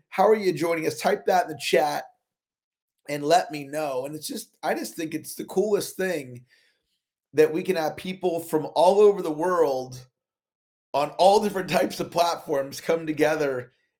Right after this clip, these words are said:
and, uh, hear a little motivational message to get your,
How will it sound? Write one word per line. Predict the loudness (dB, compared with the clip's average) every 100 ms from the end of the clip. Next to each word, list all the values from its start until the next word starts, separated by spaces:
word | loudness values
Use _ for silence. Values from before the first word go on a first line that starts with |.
| -2
and, | -2 0
uh, | 0
hear | 0 0
a | 0
little | 0 -2
motivational | 2 0 2 -2 -2 -4 -4
message | -2 -2 -2 -6 -6 -12
to | -4
get | -2 -2 -2
your, | -2 0 -2